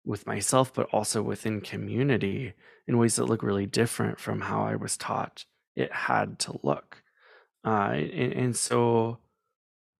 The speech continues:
you know, I, I think I've walked away from writing this book, but also in my own life,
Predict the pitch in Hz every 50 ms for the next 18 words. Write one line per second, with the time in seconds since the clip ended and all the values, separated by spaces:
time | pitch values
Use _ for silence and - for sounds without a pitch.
0 | _ _ _ - 127 120 - 113 107 104 - - 117 117 127 113 110 104 98 110
1 | 117 120 117 - - 107 113 120 117 - 113 110 104 101 101 107 107 110 104 101
2 | 104 104 - - 104 - 165 180 202 190 107 107 - - 117 110 104 107 - -
3 | 110 107 104 107 110 - - 151 170 151 110 101 101 101 98 -